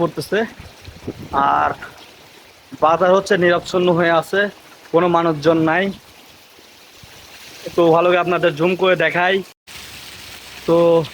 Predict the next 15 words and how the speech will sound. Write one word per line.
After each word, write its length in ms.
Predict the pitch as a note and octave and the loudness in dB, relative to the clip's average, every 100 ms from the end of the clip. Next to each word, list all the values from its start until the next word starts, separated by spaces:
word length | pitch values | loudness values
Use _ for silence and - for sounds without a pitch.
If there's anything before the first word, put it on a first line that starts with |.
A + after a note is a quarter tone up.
| - C#3+ | -10 -4
দেখতেই 320 | D3 C#3 E3+ D#3+ | -4 -2 -4 -2
পাচ্ছেন 320 | D3 - E3+ E3+ | -2 -2 -4 -4
কি 100 | F3+ F3 D#3 | -2 -2 -2
আকৃতির 400 | D3+ D#3+ D3+ D3+ | -2 -4 -2 -4
বৃষ্টি 240 | D3 - D#3 | -6 -4 -2
হচ্ছে। 300 | D#3 - - F3 G#3+ - - - - - - - - - - - - - - - - | -2 -4 -4 -4 -4 -14 -20 -20 -20 -20 -20 -20 -20 -20 -20 -20 -20 -20 -20 -20 -4
তো 60 | D3+ D#3 | 0 0
এতদিন 380 | D#3 E3+ D#3+ E3 D#3+ | 2 0 2 0 -2
এত 100 | D3+ E3+ D#3+ | 0 0 2
গরম 200 | E3 D#3+ D#3 | 2 0 0
পড়ার 260 | D#3 D3+ C#3+ | 2 0 0
পর 220 | D3+ D3+ D3 C#3+ - - - - - - - | 2 4 2 -2 -10 -20 -20 -20 -20 -20 -6
আল্লাহ 240 | C#3 D3+ D3 C#3+ C#3+ | -2 0 0 2 0
আমাদের 240 | C#3+ C#3+ C#3+ | 0 -2 -2
উপর 120 | D3 | 0